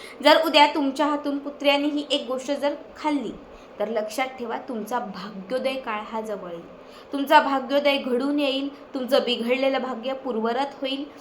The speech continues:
तुमच्या घरातील अडीअडचणी, अडथळे दूर होतील, कष्टाला, मेहनतीला नशिबाची साथ प्राप्त होईल, घरामध्ये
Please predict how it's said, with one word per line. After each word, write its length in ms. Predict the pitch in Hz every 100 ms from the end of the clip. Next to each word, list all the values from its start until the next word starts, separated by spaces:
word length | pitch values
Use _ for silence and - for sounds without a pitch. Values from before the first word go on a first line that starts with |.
| - -
तुमच्या 300 | 262 254 277
घरातील 440 | 247 247 247 277
अडीअडचणी, 680 | 262 233 254 254 240 254 254
अडथळे 360 | 240 226 247 233
दूर 240 | 226 254 277
होतील, 320 | 269 254 269 285
कष्टाला, 440 | 233 233 269 254 262
मेहनतीला 480 | 240 226 233 262
नशिबाची 500 | 254 220 233 214 247
साथ 380 | 247 - 240 -
प्राप्त 360 | 320 294 285 254
होईल, 240 | 254 262 277 - - 233
घरामध्ये 520 | 262 277 254 262